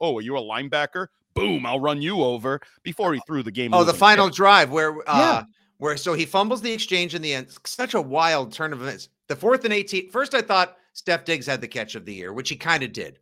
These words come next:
Speaker 2: when
Speaker 1: Oh, it's
Speaker 2: he
Speaker 1: beautiful.
Speaker 2: leapt up
Speaker 1: Eh,
Speaker 2: into the air.
Speaker 1: the gloves, though. I'm still,
Speaker 2: Okay,
Speaker 1: you
Speaker 2: I
Speaker 1: can
Speaker 2: know.
Speaker 1: make these catches
Speaker 2: They
Speaker 1: without goddamn gloves.
Speaker 2: Right.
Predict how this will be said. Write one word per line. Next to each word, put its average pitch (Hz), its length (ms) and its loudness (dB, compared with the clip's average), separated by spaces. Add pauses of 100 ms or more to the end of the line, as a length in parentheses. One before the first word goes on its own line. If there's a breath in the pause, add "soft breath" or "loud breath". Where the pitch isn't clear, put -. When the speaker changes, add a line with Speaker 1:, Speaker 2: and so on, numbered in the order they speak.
(140)
Speaker 2:
when 131 100 4
Speaker 1:
Oh, 156 60 10
it's 135 60 4
Speaker 2:
he 139 60 -4
Speaker 1:
beautiful. 160 200 4
Speaker 2:
leapt 175 180 0
up 185 120 2
Speaker 1:
Eh, 233 120 2
Speaker 2:
into 170 160 -2
the 139 180 -6
air. 113 280 -6
Speaker 1:
the - 80 -12
gloves, 135 420 2
though. 95 340 -6
I'm 98 120 -10
still, 330 440 -4
Speaker 2:
Okay, 277 280 0
Speaker 1:
you 359 60 -2
Speaker 2:
I 226 100 4
Speaker 1:
can 277 80 2
Speaker 2:
know. 254 60 2
Speaker 1:
make - 140 -2
these 226 160 -8
catches 196 300 0
Speaker 2:
They 123 80 0
Speaker 1:
without 151 240 2
goddamn 117 380 -2
gloves. 95 420 -14 (140)
Speaker 2:
Right. 92 160 -10